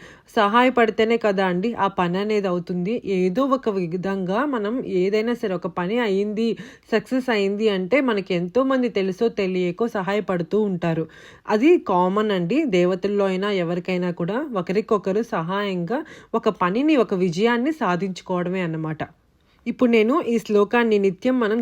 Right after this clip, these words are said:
జపించడం వల్ల మనకు కలిగే శుభ ఫలితాలేంటో చెప్తానండి. అంటే లలిత సహస్రనామాలు పూర్తిగా చదివేంత టైమ్ ఉండదు, లేదా మాకు రాదు, ఇంకా నేర్చుకుంటున్నాము, కానీ మాకు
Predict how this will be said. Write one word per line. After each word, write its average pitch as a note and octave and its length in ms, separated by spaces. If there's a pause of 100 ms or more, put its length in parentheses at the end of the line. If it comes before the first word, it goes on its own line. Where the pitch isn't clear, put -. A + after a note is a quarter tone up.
జపించడం G3 520 (120)
వల్ల F3 260 (140)
మనకు F3+ 360 (160)
కలిగే F3+ 360 (100)
శుభ G3 260
ఫలితాలేంటో G3 640 (100)
చెప్తానండి. F3 680 (480)
అంటే A3+ 220 (100)
లలిత G3+ 320
సహస్రనామాలు G3+ 800 (480)
పూర్తిగా D4 480 (100)
చదివేంత G#3+ 500 (120)
టైమ్ G3+ 280
ఉండదు, G3 300 (100)
లేదా G#3+ 180 (100)
మాకు G3+ 260
రాదు, G3 360 (220)
ఇంకా G3+ 300
నేర్చుకుంటున్నాము, G3 920 (440)
కానీ B3 260
మాకు A3 320